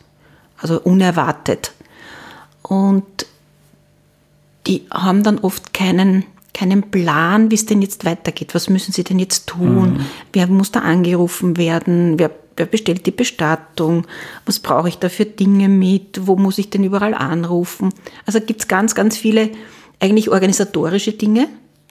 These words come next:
Speaker 1: für die wir da sind, die wir so versuchen aufzugleisen und natürlich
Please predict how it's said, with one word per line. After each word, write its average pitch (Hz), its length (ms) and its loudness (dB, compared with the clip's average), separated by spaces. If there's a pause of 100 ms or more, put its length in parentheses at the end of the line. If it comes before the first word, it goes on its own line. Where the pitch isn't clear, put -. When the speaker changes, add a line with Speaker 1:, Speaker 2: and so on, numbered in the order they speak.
(140)
Speaker 1:
für - 220 -2
die 214 300 -2
wir 220 120 2
da 170 300 -2
sind, 220 400 0
die 202 100 -2
wir 202 100 2
so 190 140 -4 (160)
versuchen 208 460 -2
aufzugleisen 220 800 0 (540)
und 240 400 2
natürlich 226 720 0